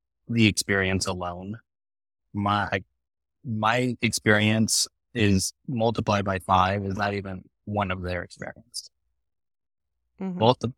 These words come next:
Speaker 1: of them together have over twenty years of experience. I don't even come close. So it's definitely something that will take time, and I know that,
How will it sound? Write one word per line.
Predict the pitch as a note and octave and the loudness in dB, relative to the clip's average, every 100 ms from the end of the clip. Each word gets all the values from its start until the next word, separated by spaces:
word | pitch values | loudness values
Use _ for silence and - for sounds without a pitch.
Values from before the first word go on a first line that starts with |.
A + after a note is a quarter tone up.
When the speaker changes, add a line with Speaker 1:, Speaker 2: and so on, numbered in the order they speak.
| B2+ | -2
Speaker 1:
of | D3+ | 0
them | C#3+ | 0
together | B2 A2+ G#2 | 2 0 0
have | G2 F#2+ | -4 -4
over | G2 | -4
twenty | F2+ G#2 G2 | -2 0 0
years | F#2 | -2
of | F#2 | -4
experience. | F2+ - G2 A2 A#2 - | -6 -4 -4 -2 -4 -4
I | G#2 | -4
don't | G2+ F#2+ | -4 -6
even | F#2 F#2+ | -8 -12
come | F#2+ | -12
close. | F#2+ - - - - _ _ _ _ _ _ _ _ _ _ _ _ _ | -10 -10 -8 -10 -10 _ _ _ _ _ _ _ _ _ _ _ _ _
So | G#2 | -2
it's | G2 | 0
definitely | - A2+ A#2 | 0 0 0
something | A2 G#2+ G2+ G2 | 0 -2 -2 -4
that | F#2 | -6
will | F#2+ | -6
take | - G2+ | -4 -4
time, | - F#2+ F2+ F2+ F#2+ _ | -2 -2 -2 -8 -12 _
and | G2 G2 | -6 -4
I | |
know | G2+ F#2 | -2 -2
that, | F2+ F#2 | -4 -6